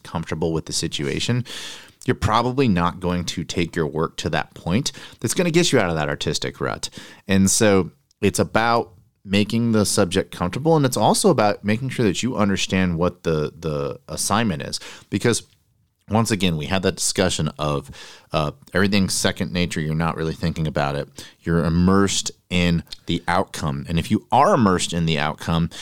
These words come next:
that means that the bandwidth you're spending toward envisioning the outcome, putting together the outcome, it's gonna be ninety percent, uh, with the camera not even being picked up, and you're,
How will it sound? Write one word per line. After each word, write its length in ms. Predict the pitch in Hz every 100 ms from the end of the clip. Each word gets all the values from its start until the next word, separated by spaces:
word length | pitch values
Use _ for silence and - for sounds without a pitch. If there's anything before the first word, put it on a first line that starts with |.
| - - _ -
that 200 | 98 120
means 240 | 131 127 107
that 200 | 104 -
the 120 | 92
bandwidth 540 | 78 98 104 113 98 -
you're 80 | 87
spending 580 | - - 104 98 85
toward 600 | 80 - - 127 110 87 - - -
envisioning 640 | 69 69 95 92 90 80
the 140 | 76 76
outcome, 520 | 71 - 76 71 69 - - _
putting 260 | - 95 95
together 320 | 87 92 90
the 140 | 82
outcome, 340 | 76 - 78 73
it's 120 | -
gonna 180 | 101 95
be 140 | 101
ninety 320 | 90 90 101
percent, 600 | - 92 - 95 82 - - - -
uh, 260 | 87 82 78 -
with 240 | 92 92 -
the 80 |
camera 380 | 87 98 92 85
not 180 | 80 80
even 180 | 80 78
being 160 | 78
picked 280 | 76 90 -
up, 180 | 85 -
and 160 | 78 73
you're, 180 | 76